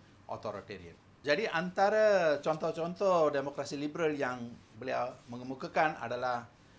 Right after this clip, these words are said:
Amerika Syarikat, U K, Perancis, Kanada, Eropah Barat, India, Jepun, Australia, New Zealand. Philippines juga dimasukkan sebagai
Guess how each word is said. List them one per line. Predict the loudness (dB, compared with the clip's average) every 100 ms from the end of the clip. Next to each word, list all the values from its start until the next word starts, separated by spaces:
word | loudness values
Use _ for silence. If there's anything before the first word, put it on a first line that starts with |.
| -20 -4
Amerika | 0 0 -2
Syarikat, | -2 -2 0 -2 -2 -4 -8
U | -8 -4
K, | -2 0 -2 -8 -16 -20 -20 -4
Perancis, | -2 -2 -4 -8 -8 -12 -18 -12
Kanada, | -8 -4 -2 0 -2 -4 -10 -20 -20 -20 -20 -20 -20 -20 -8
Eropah | -4 -2 -2
Barat, | 0 -2 0 -2 -4 -10 -20 -20 -20 -20 -14
India, | -10 -6 -4 -2 -4 -10 -20 -20 -20 -20 -20 -20 -20 -20 -20 -20
Jepun, | -10 -10 -4 -4 -4 -6
Australia, | -8 -6 -6 -4 -4
New | -4 -6
Zealand. | -6 -8 -10 -18 -20 -20 -20 -20 -2
Philippines | 0 2 -2 -6 -6
juga | 0 2 0 -6
dimasukkan | -10 -6 -6 -6 -4 -6 -4
sebagai | -6 -4 -4 -6